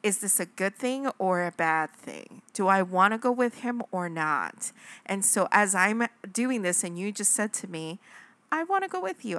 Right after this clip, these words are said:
I have to respond to you very fast while my mind is, like, rushing, thinking through this. And all of a sudden I'm like, "If he goes with me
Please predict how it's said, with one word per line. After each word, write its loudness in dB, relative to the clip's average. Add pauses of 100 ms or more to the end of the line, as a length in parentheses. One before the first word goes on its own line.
I 2
have 0
to -4
respond 2 (100)
to -10
you -8 (140)
very 6
fast 4
while 2
my 0
mind 4
is, 0
like, 0 (120)
rushing, 2
thinking -4
through 0
this. 0
And -4
all 2
of -4
a 0
sudden -2
I'm -6
like, -2 (840)
"If -4
he -2
goes 0
with -2
me -12